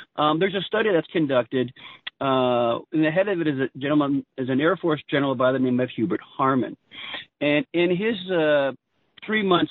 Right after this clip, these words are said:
study of the existing atomic war plans, his result or his conclusion is that this atomic bombing offensive that the Americans have is not gonna really win any war.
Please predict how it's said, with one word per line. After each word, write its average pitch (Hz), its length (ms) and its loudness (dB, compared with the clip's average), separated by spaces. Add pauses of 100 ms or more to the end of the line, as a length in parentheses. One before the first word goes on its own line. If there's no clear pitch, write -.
study 156 440 0
of 139 400 0
the 139 80 0
existing 139 540 0
atomic 135 440 -2
war 160 260 0
plans, 123 520 0 (460)
his 233 240 2
result 170 600 0
or 135 160 -2
his 156 220 2 (180)
conclusion 147 800 2 (360)
is 151 240 4 (160)
that 151 340 2 (140)
this 165 320 2 (240)
atomic 180 580 0
bombing 151 340 2
offensive 131 680 -2
that 135 180 0
the 135 80 -2
Americans 131 640 0
have 165 420 0 (380)
is 214 140 0
not 233 180 2
gonna 185 240 0
really 160 440 0
win 165 320 0
any 147 160 0
war. 127 540 -2